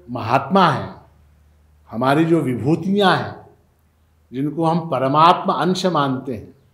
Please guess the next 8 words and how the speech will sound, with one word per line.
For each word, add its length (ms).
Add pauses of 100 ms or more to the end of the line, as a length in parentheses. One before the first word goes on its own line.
(800)
ऐसे 520
संतों 640
के 200
द्वारा 420
भी 360 (840)
उनके 340
चरित्र 460
में 260